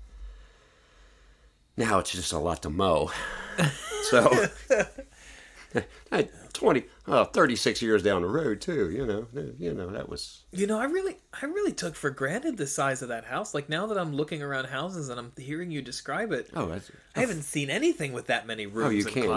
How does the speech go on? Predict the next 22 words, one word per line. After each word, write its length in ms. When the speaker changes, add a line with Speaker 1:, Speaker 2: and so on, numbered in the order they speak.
Speaker 2:
closet 40
Speaker 1:
can't 280
Speaker 2:
space. 20
Speaker 1:
now, 260
you 200
know, 60
you, 160
unless 340
you, 200
unless 260
you 140
really 260
want 200
to 60
pay 140
for 260
it, 100
you 120
know. 160
A 100
full 220
basement. 520